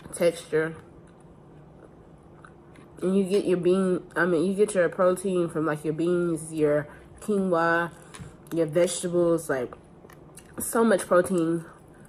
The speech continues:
And people will be like, "I'm not getting enough protein, I'm not getting this, I'm not getting that." And they also have protein powders. But if you balance your meals right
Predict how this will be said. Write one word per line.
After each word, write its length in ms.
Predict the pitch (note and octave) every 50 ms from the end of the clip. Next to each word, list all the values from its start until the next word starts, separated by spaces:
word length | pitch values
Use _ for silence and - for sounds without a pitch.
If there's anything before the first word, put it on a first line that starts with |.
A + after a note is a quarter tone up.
| - - -
And 100 | E3 E3
people 280 | G#3+ G#3 G3 F#3 F#3
will 140 | F3 E3 -
be 120 | E3 D#3+
like, 340 | C#3+ C#3 C3+ C3+ B2+ C3+ - - - - - - - - - - - - - - - - - - - - - -
"I'm 160 | - E3+ G3
not 220 | G3 F#3+ - F#3+ F3+
getting 200 | F#3+ E3+ E3 E3+
enough 320 | E3 E3+ E3 E3+ E3 -
protein, 440 | - F#3 E3 E3+ E3 - F3 D#3 D3+
I'm 100 | D3 C#3+
not 180 | D#3+ D3+ B2
getting 240 | - B2+ B2 A#2 D3
this, 220 | D#3+ D#3+ D3+ D3+ -
I'm 80 | D3
not 160 | D3+ C3+ D#2
getting 180 | - - E2+ -
that." 160 | - - - - - - - - -
And 100 | G3 G3+
they 100 | G3 E3
also 380 | G2+ D#3 E3+ F3+ F3+ - E3+
have 220 | F3 - D3 D3+ -
protein 400 | G3 F3 E3 E3 G3+ D#3+ C#3+ D3+
powders. 720 | - - - E3+ D#3 E3 D#3+ C#3+ A#2+ A#2+ D#3 - - - - - - - - - F3
But 160 | F3 E3 D#3+
if 160 | D#3 D#3+ -
you 80 | G3 G3
balance 500 | E3+ - C#3+ D#3 D#3 D3 - - - -
your 80 | F3
meals 420 | D#3+ E3 F#3 G3 G3+ F#3+ F#3 F3+ G#3+
right 280 | A#3+ B3 A#3 G#3 -